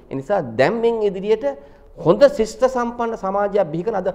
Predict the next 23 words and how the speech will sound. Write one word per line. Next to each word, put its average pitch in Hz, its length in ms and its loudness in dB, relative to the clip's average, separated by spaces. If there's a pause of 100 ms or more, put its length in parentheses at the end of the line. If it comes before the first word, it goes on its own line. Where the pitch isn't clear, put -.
(180)
හොඳ 143 300 -2
දක්ෂකම් 175 680 -2
තියෙන, 160 220 -4
ව්‍යාපාර 131 540 2
ශාස්ත්‍රයේ 123 320 -4
දක්ෂකම් 135 540 -4
තියෙන, 202 280 -8 (240)
ඒ 143 140 -2
වගේම 139 400 2 (320)
කාර්මික 135 500 4
ශාස්ත්‍රයේ 120 400 -4
දක්ෂකම් 151 480 -6
තියෙන, 220 260 -6 (200)
ඔය 147 240 4
තියෙන, 147 360 2
ඔය 139 240 4
තියෙන 147 260 -2 (180)
සියලු 156 340 -2
දේවල් 147 320 4
වලට 143 180 -4
දක්ෂකම් 156 480 -4
තියෙන 220 220 -6 (280)
හොඳ 247 220 6